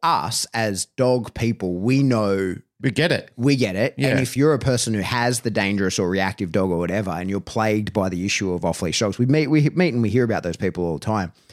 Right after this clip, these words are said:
Speaker 1: I think one of the things that the takeaway, because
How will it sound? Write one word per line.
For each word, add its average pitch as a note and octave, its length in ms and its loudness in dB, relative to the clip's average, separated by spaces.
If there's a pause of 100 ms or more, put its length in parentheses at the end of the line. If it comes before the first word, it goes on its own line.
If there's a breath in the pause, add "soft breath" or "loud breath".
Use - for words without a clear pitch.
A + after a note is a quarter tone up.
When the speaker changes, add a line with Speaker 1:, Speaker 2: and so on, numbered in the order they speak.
(380 loud breath)
Speaker 1:
I A2 40 -2
think F3 220 2
one D#3+ 140 4
of C#3+ 60 4
the C3 60 4
things B2 320 2
that A2 280 0 (300 soft breath)
the A#2 120 0
takeaway, C3+ 480 2
because G#2+ 280 0